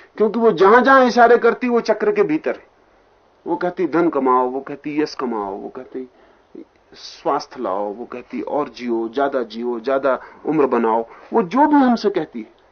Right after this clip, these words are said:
वो सब उस, उस चक्र के भीतर के पहलू हैं। और जब हम एक आगे का इशारा तय कर लेते हैं कि वहां जाना है, तब हम चक्र के भीतर घूमने लगते हैं।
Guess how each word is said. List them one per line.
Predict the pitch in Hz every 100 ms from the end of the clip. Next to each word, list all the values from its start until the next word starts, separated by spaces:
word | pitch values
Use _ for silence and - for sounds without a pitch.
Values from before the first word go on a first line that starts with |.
| _ _ _ _ _ _ _ - - _
वो | 170
सब | 208 - - 277 254
उस, | - 247 - - -
उस | 208 208 -
चक्र | 247 247
के | 208 214
भीतर | 180 208 220
के | 196
पहलू | 196 180 180 160
हैं। | 113 _ _ _ _ _ _ _ _ _
और | - 170
जब | 185 208
हम | 240 -
एक | 226 240 - _ _ _
आगे | 175 208 226
का | 208 208 -
इशारा | 175 202 196
तय | 185 214
कर | 208 214
लेते | 214 202
हैं | 190
कि | 180
वहां | 185 208
जाना | 185 160 127
है, | 113 _ _ _
तब | 170 160
हम | 165
चक्र | 165 165
के | 160 156
भीतर | 143 147
घूमने | 127 127 110
लगते | 98 -
हैं। | -